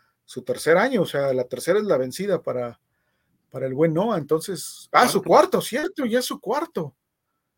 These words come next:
Speaker 1: No, bueno,
Speaker 2: No,
Speaker 1: ya,
Speaker 2: sí.
Speaker 1: ya le regalamos
Speaker 2: No,
Speaker 1: uno, ¿no?
Speaker 2: este
Speaker 1: Ya.
Speaker 2: año. Bye.
Speaker 1: Sí, no,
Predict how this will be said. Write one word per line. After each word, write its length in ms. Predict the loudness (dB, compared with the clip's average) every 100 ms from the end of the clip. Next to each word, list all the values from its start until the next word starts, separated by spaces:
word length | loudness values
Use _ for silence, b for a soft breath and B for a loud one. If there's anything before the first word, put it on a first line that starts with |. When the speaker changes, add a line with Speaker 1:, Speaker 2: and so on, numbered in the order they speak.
| _ _ _ _ _
Speaker 1:
No, 160 | 0 2
bueno, 200 | 2 2
Speaker 2:
No, 40 |
Speaker 1:
ya, 260 | -2 -2 -2
Speaker 2:
sí. 60 | 0
Speaker 1:
ya 140 | 0
le 120 | 0
regalamos 500 | -2 -4 -2 0 0
Speaker 2:
No, 80 | 0
Speaker 1:
uno, 180 | 0 -2
¿no? 60 | -2
Speaker 2:
este 100 | 2
Speaker 1:
Ya. 200 | 2 2
Speaker 2:
año. 140 | -4 -14 _ _ _ _ _ _ _ _ _ -12
Bye. 300 | -10 -8 -12 _ _ _ _ _ _ _
Speaker 1:
Sí, 120 | -10
no, 100 | -8